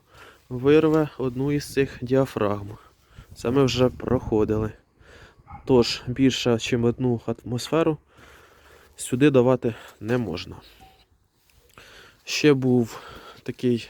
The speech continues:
варіант, система без оцього ресівера, просто напряму від редукційного клапана. До речі, він з камаза, камазисти, мабуть, його узнали.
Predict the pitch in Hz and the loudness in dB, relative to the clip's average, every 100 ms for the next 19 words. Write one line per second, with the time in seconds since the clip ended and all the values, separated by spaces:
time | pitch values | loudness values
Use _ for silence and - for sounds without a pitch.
0 | - - 120 120 117 117 104 - _ _ | -14 -6 0 2 2 0 -4 -14 _ _
1 | - - 120 - 131 120 117 120 117 110 | -18 -8 -8 0 2 4 2 4 4 4
2 | 110 - 110 110 117 - 151 190 190 - | -2 -4 -4 -2 -4 -2 0 0 -2 -8
3 | - - - - _ - 123 - 123 117 | -20 -20 -20 -20 _ 2 2 2 0 0
4 | 113 127 120 117 107 - 110 113 - - | 0 0 0 -2 -4 -8 -4 -4 -4 -16
5 | - - - - - 120 113 - - 120 | -20 -20 -20 -12 0 2 2 -2 -4 0
6 | 113 - 143 165 170 160 - 123 113 - | 0 0 -2 -2 -6 -6 -2 0 0 -2
7 | 113 - 127 123 113 104 110 - 113 113 | -6 -6 -4 0 0 -2 -10 -10 -6 -6
8 | 110 107 - 107 _ 117 110 104 - 113 | -6 -8 -10 -14 _ -8 -8 -8 -4 -4
9 | 110 - - 117 147 131 | -4 -4 -4 0 0 0